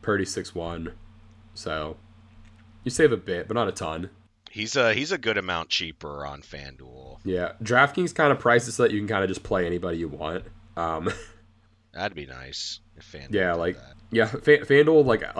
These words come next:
Speaker 1: I look at my lineup there, it's a lot tighter. Like, Dra-, DraftKings was kinda rude.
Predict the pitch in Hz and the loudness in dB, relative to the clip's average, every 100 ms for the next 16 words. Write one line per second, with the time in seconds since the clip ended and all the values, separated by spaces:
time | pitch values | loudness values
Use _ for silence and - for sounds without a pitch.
0 | 107 113 113 104 101 95 92 92 95 117 | 4 4 4 2 2 0 2 2 2 2
1 | - - 85 85 85 85 - - 90 82 | 2 2 -2 0 -4 -6 -12 -8 -6 -6
2 | - - - - - 107 113 107 113 110 | -12 -20 -20 -20 -12 2 2 4 2 2
3 | - 95 90 - 87 80 82 82 82 | 0 -10 -10 -10 -8 -6 -6 -6 -8